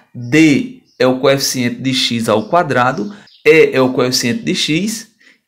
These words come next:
e F é o termo independente. Então, quando você soma as cinco raízes, dá menos B sobre A, certo? Aí quando você vem aqui e identifica o B, olha,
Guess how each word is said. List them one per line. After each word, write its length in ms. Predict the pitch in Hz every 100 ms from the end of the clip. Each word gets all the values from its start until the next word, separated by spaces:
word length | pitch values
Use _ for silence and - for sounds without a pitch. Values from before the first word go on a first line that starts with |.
| _ _ _ -
e 320 | 208 226 -
F 320 | 151 156 156
é 60 | 196
o 60 | 190
termo 300 | - 139 156
independente. 680 | 156 156 240 262 - - _ _ -
Então, 100 | 180
quando 220 | 233 226
você 120 | 220
soma 300 | - 165 147
as 80 | 139
cinco 380 | - 226 233 160
raízes, 540 | 127 123 214 180 - - -
dá 160 | 135 151
menos 420 | 165 233 262 185
B 240 | 143 147
sobre 380 | 165 - 180 135
A, 180 | 87 - - _ _ _ _ _ -
certo? 240 | - 143
Aí 60 | 139
quando 180 | 156 151
você 240 | 151 147
vem 140 | 143
aqui 180 | 131 135
e 20 |
identifica 500 | 131 127 127 123 120
o 40 | 123
B, 180 | 127 180
olha, 300 | 139 -